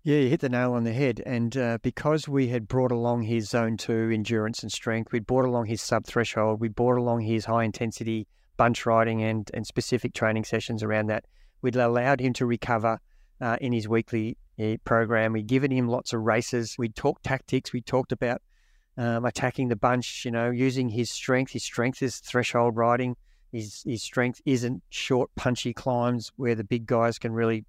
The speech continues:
punch it out, but he's, he's got great recovery. So his tactics to win a, a, you know, a state road race is,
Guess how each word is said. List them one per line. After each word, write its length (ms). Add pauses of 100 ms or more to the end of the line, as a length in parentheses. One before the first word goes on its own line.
punch 260
it 120
out, 200
but 120
he's, 300
he's 240
got 200
great 200
recovery. 580 (340)
So 440
his 220
tactics 520
to 100
win 220
a, 140 (240)
a, 140
you 60
know, 120
a 40
state 320
road 260
race 420
is, 340